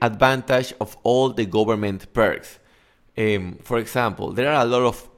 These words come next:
government benefits for people who don't have a house. If you don't have a house, if you don't have an apartment, there are plenty of government benefits for those people.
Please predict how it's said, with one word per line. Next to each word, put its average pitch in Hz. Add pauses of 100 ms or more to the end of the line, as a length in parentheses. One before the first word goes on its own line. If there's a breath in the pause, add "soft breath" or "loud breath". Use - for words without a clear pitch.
government 113
benefits 110 (320 soft breath)
for 117
people 127
who 95 (120)
don't 120
have 110
a 98
house. - (140)
If 110
you 170
don't 143
have 127
a 110
house, 113 (480 soft breath)
if 104
you 160
don't 143
have 117
an 98
apartment, 101 (180 loud breath)
there 185
are 190
plenty 220
of 151
government 147
benefits 117
for 104
those 107
people. 82